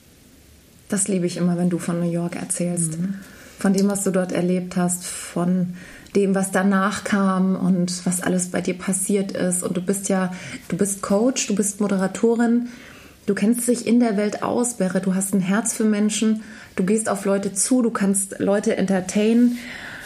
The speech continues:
Speaker 1: Mich bringst du ganz oft zum Lachen, <laughs> unter anderem. Und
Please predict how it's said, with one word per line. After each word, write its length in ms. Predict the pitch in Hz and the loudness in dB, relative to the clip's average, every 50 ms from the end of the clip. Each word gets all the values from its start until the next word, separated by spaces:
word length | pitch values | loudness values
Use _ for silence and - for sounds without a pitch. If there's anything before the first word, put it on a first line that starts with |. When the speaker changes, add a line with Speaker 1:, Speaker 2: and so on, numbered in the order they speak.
| - - - - - - - - - - - - - - - - | -16 -16 -14 -14 -14 -12 -12 -12 -12 -12 -12 -16 -20 -4 2 4
Speaker 1:
Mich 200 | 226 285 - - | 4 4 4 4
bringst 260 | - 277 285 254 - | 4 4 4 4 4
du 60 | 233 | 2
ganz 220 | 208 220 208 220 214 | 2 2 2 2 2
oft 180 | - 220 - | 0 -2 0
zum 160 | - - 190 | 0 2 2
Lachen, 300 | 175 175 170 - - 262 381 - - - - - - - - - - - - - - - | 2 2 2 2 2 2 2 0 -4 -8 -6 -4 -4 -4 -4 -4 -4 -2 -2 -2 -2 -2
<laughs> 720 | - - - - - - - - - - - - - - - | -4 -6 -8 -10 -14 -10 -8 -6 -6 -6 -6 -8 -8 -2 0
unter 400 | - 240 226 - - 214 190 - | 2 2 2 2 0 0 2 2
anderem. 400 | 175 202 202 220 240 233 254 262 - - - 180 - - - - - - - - - 175 - - - - - - - 214 | 2 2 2 2 2 2 0 -2 -2 -6 -10 -10 -10 -10 -10 -10 -10 -10 -8 -8 -8 -8 -8 -8 -10 -10 -10 -8 -4 0
Und 420 | - 190 233 226 233 240 233 226 | 2 4 4 4 4 4 2 2